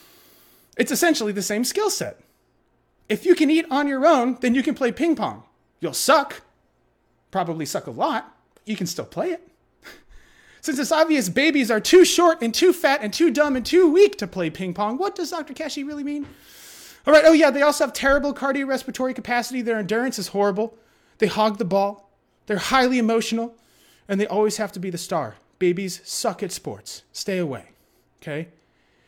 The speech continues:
It does mean that although babies need nutrients, they are taught to eat. They learn to eat, and that means they learn and are taught to, even if they teach themselves to overeat. Do genetics play a role in that?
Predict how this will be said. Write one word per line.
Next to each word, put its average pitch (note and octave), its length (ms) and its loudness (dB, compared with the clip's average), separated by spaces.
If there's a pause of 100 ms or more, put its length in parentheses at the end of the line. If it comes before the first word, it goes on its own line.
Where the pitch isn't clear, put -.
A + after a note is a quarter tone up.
(200)
It G#3 100 -8
does A3+ 320 0
mean A#3 200 -2
that G#3+ 160 2
although A3 260 0
babies G#3+ 320 -8
need G#3 180 -6
nutrients, F#3+ 600 -8 (220)
they G#3 120 0
are F3 120 -4
taught - 640 -6 (260)
to F3 180 -8
eat. F3+ 280 -8 (400)
They F3 160 0
learn E3+ 580 -2
to - 180 -14
eat, F3+ 220 -8 (200)
and E3+ 100 -6
that F3 100 -6
means E3 200 -4
they F3 120 0
learn F3+ 560 2 (220)
and F3+ 120 -4
are D#3+ 100 -6
taught G3+ 360 -2
to, F3 200 -6
even A3 220 -4
if A3 120 -8
they G#3 100 -6
teach F#3+ 240 -12
themselves F3 600 -2 (300)
to E3 80 -14
overeat. C#3 420 -6 (640)
Do F#3+ 80 -8
genetics A#3 360 -2
play D4+ 180 0
a C#4+ 40 -2
role C#4+ 180 0
in C#4+ 80 0
that? E4+ 220 -2